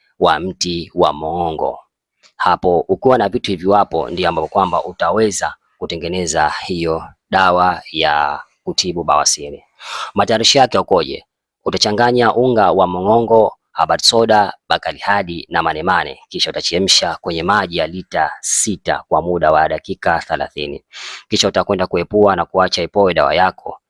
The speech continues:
ikiwa umefunika, kisha utachuja upate maji yaliyo safi. Matumizi yakoje? Mgonjwa atatumia kunywa nusu kikombe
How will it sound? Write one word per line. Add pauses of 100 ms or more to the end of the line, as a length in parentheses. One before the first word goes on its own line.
(120)
ikiwa
umefunika, (240)
kisha
utachuja
upate
maji
yaliyo
safi. (420)
Matumizi
yakoje? (1200)
Mgonjwa
atatumia
kunywa (320)
nusu
kikombe